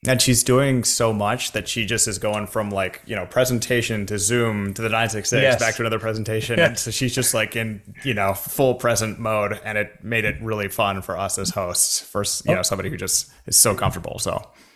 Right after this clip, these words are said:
Speaker 2: Yeah, exactly.
Speaker 1: shall we get to Yella?
Speaker 2: We should.
Speaker 1: Yella.
Speaker 2: Saudi.
Speaker 1: So again, this is, uh, the segment where we're doing a quick sort of run through of top storylines that you can,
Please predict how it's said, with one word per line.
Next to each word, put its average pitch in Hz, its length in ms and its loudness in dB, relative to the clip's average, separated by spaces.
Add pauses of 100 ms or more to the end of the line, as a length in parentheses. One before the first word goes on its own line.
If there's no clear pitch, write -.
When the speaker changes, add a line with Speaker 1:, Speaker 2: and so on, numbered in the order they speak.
Speaker 2:
Yeah, 101 200 -2
exactly. 98 520 -4 (960)
Speaker 1:
shall 113 300 2
we 120 140 4
get 117 260 2
to 110 440 2
Yella? 143 640 -2 (720)
Speaker 2:
We 131 80 4
should. 190 320 6 (680)
Speaker 1:
Yella. - 380 -8 (480)
Speaker 2:
Saudi. 101 400 8
Speaker 1:
So 101 240 4 (600)
again, 117 360 2
this 104 200 4
is, - 180 6
uh, 107 160 4 (460)
the 107 280 2
segment 123 440 4
where 110 140 0
we're 104 220 -2
doing 110 220 -2
a 104 60 -2
quick - 300 -6
sort 120 120 -2
of - 240 -10
run 120 240 2
through 120 360 0
of - 120 -2
top 107 220 -4
storylines 98 600 -4
that 95 400 -4
you 104 140 -6
can, 92 320 -4